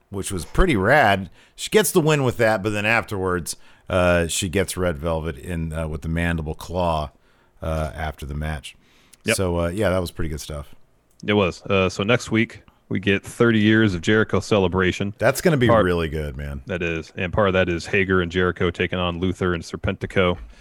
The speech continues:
Speaker 2: Um, that'll be fun. Uh,
Speaker 1: Mm.
Speaker 2: and then we get Brian Cage versus, uh, Willie Hobbs for the F T W title, so that it will be defended.
Speaker 1: Mm-hmm.
Speaker 2: So that's cool.
Speaker 1: That is really cool, yeah.
Speaker 2: And then Cody versus Brody Lee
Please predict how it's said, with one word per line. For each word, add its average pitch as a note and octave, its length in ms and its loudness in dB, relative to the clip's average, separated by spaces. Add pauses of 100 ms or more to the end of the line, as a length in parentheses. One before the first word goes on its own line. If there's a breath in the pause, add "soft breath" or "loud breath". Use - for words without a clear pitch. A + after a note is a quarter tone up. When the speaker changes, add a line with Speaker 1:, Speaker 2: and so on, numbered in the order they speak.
(480 soft breath)
Speaker 2:
Um, E2+ 380 0
that'll F#2 180 2
be F2 100 -4
fun. E2+ 340 -4 (300)
Uh, E2+ 340 0
Speaker 1:
Mm. - 140 -8 (180)
Speaker 2:
and F2+ 100 -4
then F2 100 -2
we F2 80 -2
get F2 300 -4
Brian G2 320 2
Cage F#2+ 540 2
versus, F#2 480 -2
uh, E2+ 360 -2
Willie F#2+ 220 0
Hobbs G2+ 360 2
for G2 120 -6
the F2+ 140 -6
F F#2 140 -2
T - 140 -10
W G#2 400 0
title, F2 320 -6
so - 160 -14
that F2+ 140 -10
it G2+ 120 -14
will B2+ 160 2
be B2 140 2
defended. A#2+ 480 0 (420)
Speaker 1:
Mm-hmm. A2+ 420 -2
Speaker 2:
So G2 120 -10
that's G#2+ 220 2
cool. E2+ 260 -10 (200)
Speaker 1:
That A#2 180 6
is B2 140 4
really A#2 260 2
cool, D#2+ 260 -4
yeah. E2+ 220 -4 (720)
Speaker 2:
And F#2+ 440 2
then G2 720 2
Cody A#2+ 340 6
versus G2 340 2
Brody F2+ 320 2
Lee E2+ 420 -2